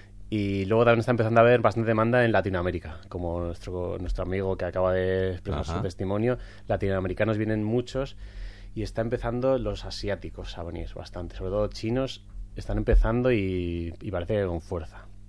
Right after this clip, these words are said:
Speaker 1: Y eso, y españoles sí que se encuentran bastantes.
Speaker 2: Mm.
Speaker 1: Sobre todo en el clásico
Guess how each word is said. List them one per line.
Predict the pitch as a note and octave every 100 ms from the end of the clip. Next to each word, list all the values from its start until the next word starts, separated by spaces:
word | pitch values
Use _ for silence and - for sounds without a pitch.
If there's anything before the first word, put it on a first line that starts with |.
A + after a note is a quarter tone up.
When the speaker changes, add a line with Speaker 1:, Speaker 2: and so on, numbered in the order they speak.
| - - - -
Speaker 1:
Y | - G#2+ F#2+ F2+ F2 F2+
eso, | F2 F#2
y |
españoles | E2 F#2+ G2+ A2+ -
sí | A#2+
que | A#2
se | G2
encuentran | F#2 F#2 E2+ E2
bastantes. | D#2+ - E2 D#2 - - -
Speaker 2:
Mm. | D2+
Speaker 1:
Sobre | G#2 G2
todo | A#2+
en |
el | B2 -
clásico | B2 A#2+ C3 - C#3+ C#3+